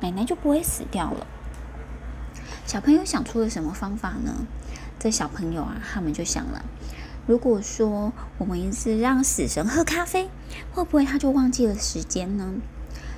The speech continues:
所以啊，当他们在餐桌前啊，就一杯又一杯的问了死神说：“亲爱的死神，你要不要再喝一杯咖啡呢？”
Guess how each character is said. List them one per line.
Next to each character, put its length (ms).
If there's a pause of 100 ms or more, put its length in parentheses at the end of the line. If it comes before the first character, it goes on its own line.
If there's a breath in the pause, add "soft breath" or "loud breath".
所 300
以 180
啊， 160 (220 loud breath)
当 140
他 120
们 80
在 80
餐 240
桌 160
前 240
啊， 140 (240 loud breath)
就 160 (120)
一 140
杯 360
又 180
一 160
杯 240
的 140
问 260
了 60
死 240
神 200
说 280 (460 loud breath)
：“亲 200
爱 80
的 140
死 240
神， 360 (260 loud breath)
你 200
要 80
不 100
要 80
再 120
喝 220
一 100
杯 120
咖 240
啡 200
呢？” 180